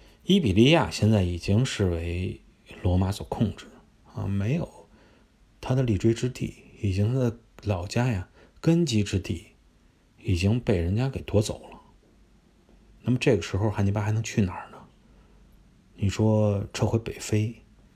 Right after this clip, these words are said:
在北非上有可-，怎么可能还有他发展的空间？所以在这种情况下，选择在意大利半岛最南部这个削底的位置坚持，可能也就是一个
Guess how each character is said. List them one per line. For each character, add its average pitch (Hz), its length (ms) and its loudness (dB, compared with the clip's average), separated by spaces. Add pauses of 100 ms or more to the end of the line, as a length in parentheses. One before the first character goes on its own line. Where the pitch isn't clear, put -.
(140)
在 - 140 0
北 - 180 -10
非 110 240 -2
上 104 140 0
有 98 100 -2
可-， - 140 -10
怎 - 140 -10
么 95 100 0
可 - 120 -6
能 92 260 -2 (340)
还 - 140 0
有 98 100 4
他 107 140 -2
发 107 200 -2
展 107 140 -6
的 - 60 -18
空 117 280 -2
间？ 95 240 -8 (1400)
所 - 160 2
以 139 60 6
在 143 140 2
这 180 140 4
种 101 120 2
情 - 180 -2
况 90 140 0
下， 82 260 -2 (260)
选 95 300 6
择 101 220 4
在 143 140 4
意 147 120 2
大 143 140 2
利 135 160 2
半 120 240 2
岛 82 200 -6
最 127 340 4
南 82 360 0
部 101 340 0 (280)
这 113 160 4
个 104 100 2
削 127 280 2
底 - 120 -6
的 - 120 -6
位 104 220 2
置 104 200 -6
坚 135 340 4
持， 95 380 -8 (560)
可 - 140 2
能 113 140 6
也 90 200 -2
就 143 240 2
是 95 160 -2
一 82 180 -4
个 85 500 -2